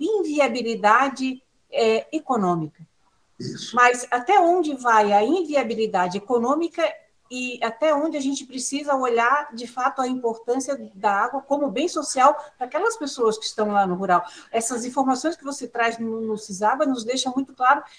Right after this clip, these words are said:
Speaker 1: que existe uma visão social que permeia o projeto aí e que dá essa força para que a coisa dê certo, né?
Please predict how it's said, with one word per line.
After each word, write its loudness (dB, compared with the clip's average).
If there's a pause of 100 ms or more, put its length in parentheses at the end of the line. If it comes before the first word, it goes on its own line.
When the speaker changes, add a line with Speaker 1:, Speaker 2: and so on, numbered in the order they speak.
(160)
Speaker 1:
que -2
existe 0
uma 0
visão -2
social 0
que -4
permeia -2
o -10
projeto 0
aí 0 (260)
e -2
que -8
dá 4
essa 0
força -2
para -2
que -2
a -6
coisa 2
dê 0
certo, -2
né? -4